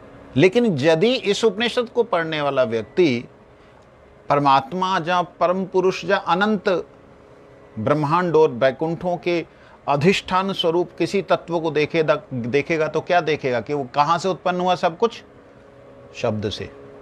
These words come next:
इसीलिए जो कुछ एक संप्रदाय ऐसी हैं हमारे हिंदुस्तान की जो कि रूप नहीं मानती हैं, ना गुण मानती हैं,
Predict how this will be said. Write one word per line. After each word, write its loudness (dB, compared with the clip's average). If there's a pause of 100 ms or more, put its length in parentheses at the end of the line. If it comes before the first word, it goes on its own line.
(1200)
इसीलिए 4 (420)
जो 2 (300)
कुछ -6
एक 0
संप्रदाय 2
ऐसी 0
हैं -4
हमारे -4
हिंदुस्तान -2
की -6 (680)
जो 6
कि -4 (120)
रूप 0
नहीं 0
मानती 0
हैं, -8 (1400)
ना 4
गुण 2
मानती -2
हैं, -14